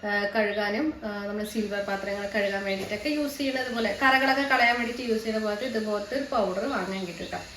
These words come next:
ഇത് വന്നിട്ട് ഇങ്ങനത്തെ മെറ്റീരിയൽ, നമ്മൾ ഈ വിളക്കിൻ്റെ ഈ ഒരു മെറ്റീരിയൽ, ആ, കഴുകാൻ വേണ്ടിയിട്ട് യൂസ് ചെയ്യണ പൗഡറാട്ടോ. ഇത് ഇതിന് മാത്രമേ യൂസ് ചെയ്യാൻ പാടുള്ളൂ. വിളക്ക്, പിന്നെ ഇങ്ങനത്തെ ഇതൊക്കെ, ആ, ഈ ഒരു മെറ്റീരിയലൊക്കെ കഴുകാൻ വേണ്ടി യൂസ് ചെയ്യുന്ന പൗഡറാട്ടോ.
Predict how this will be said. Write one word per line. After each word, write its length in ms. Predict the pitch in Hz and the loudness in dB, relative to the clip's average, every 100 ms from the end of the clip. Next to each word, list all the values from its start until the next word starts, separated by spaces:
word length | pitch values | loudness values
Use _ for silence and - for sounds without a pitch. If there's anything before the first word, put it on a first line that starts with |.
| - | -6
ഇത് 120 | 311 381 | 0 4
വന്നിട്ട് 300 | 370 339 392 | 4 4 2
ഇങ്ങനത്തെ 340 | 302 311 - | 4 4 4
മെറ്റീരിയൽ, 440 | 285 220 220 208 | 2 2 -2 -2
നമ്മൾ 160 | 220 233 | -2 -2
ഈ 40 | |
വിളക്കിൻ്റെ 540 | 269 233 220 - 254 247 | 0 2 2 -2 -4 -4
ഈ 200 | 247 262 | -2 -2
ഒരു 120 | 269 269 - - - - - 240 | -2 -4 -8 -18 -18 -18 -10 -4
മെറ്റീരിയൽ, 400 | 240 254 240 247 | -2 -2 0 2
ആ, 300 | 240 240 214 214 214 202 - - - | 2 2 0 2 2 0 -4 -8 0
കഴുകാൻ 380 | 233 240 247 240 | 4 4 4 2
വേണ്ടിയിട്ട് 420 | 220 220 302 233 | 2 0 0 0
യൂസ് 180 | 208 208 | -2 -2
ചെയ്യണ 180 | 208 226 | -2 0
പൗഡറാട്ടോ. 600 | 214 190 185 180 185 196 | 0 0 -2 -2 -2 -4
ഇത് 200 | 226 330 | -2 2
ഇതിന് 260 | 320 302 | 2 6
മാത്രമേ 360 | 311 285 285 302 | 6 6 6 2
യൂസ് 140 | 220 - | 0 0
ചെയ്യാൻ 160 | 202 | -2
പാടുള്ളൂ. 220 | 190 185 196 | 0 -2 -2
വിളക്ക്, 480 | 208 202 - 208 202 208 - - - - | -2 -4 -4 -4 -4 -6 -10 -16 -16 -10
പിന്നെ 140 | 233 226 | -2 2
ഇങ്ങനത്തെ 560 | 214 196 202 202 - - | 2 2 2 2 0 -2
ഇതൊക്കെ, 500 | 226 220 - 220 226 - - - - 220 | 0 0 2 2 2 0 -6 -10 -10 -4
ആ, 40 | 208 214 208 - | -2 -2 -2 0
ഈ 160 | 285 | 6
ഒരു 140 | 294 285 | 8 8
മെറ്റീരിയലൊക്കെ 680 | 254 - 247 226 233 226 254 | 6 2 -2 0 0 0 0
കഴുകാൻ 320 | 220 202 208 | 2 2 2
വേണ്ടി 160 | 202 247 | 2 2
യൂസ് 380 | 285 196 185 196 | 0 0 -2 -4
ചെയ്യുന്ന 320 | 185 208 370 - - | -4 -2 -4 -4 -2
പൗഡറാട്ടോ. 680 | 208 190 190 180 - 104 | 0 0 -2 -4 -4 -4